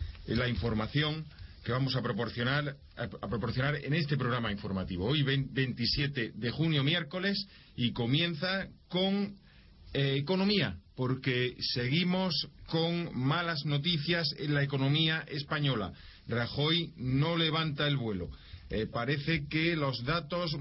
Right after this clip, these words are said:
vuelven a contradecirle. Va a hacer incluso bueno a Zapatero, ya lo verán, porque, eh, de momento todos los, eh, la macroeconomía, eh, incide en que, eh, vamos mal con respecto a Europa. Margarita, ¿nos lo cuentas, por favor?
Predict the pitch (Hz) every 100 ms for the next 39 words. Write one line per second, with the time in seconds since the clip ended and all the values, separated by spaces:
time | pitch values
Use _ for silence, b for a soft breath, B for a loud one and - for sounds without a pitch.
0 | 131 156 170 160 175 175 147 156 156 147
1 | 147 127 175 156 117 101 B B - 131
2 | 175 147 185 170 143 190 175 151 143 185
3 | 196 196 143 156 139 175 165 143 170 160
4 | 180 151 - B B B 127 131 135 139
5 | 135 135 143 127 120 123 127 170 190 196
6 | 226 226 B B - 160 165 170 156 147
7 | 139 139 131 110 143 139 131 139 139 143
8 | 147 151 165 170 185 185 214 202 B B
9 | B B B 139 139 143 180 143 208 202
10 | 208 220 B B B - 160 143 143 143
11 | 139 139 - 127 123 156 165 143 135 156
12 | 160 143 117 110 120 113 95 90 87 92
13 | 120 127 165 143 127 135 131 143 190 143
14 | 135 127 139 151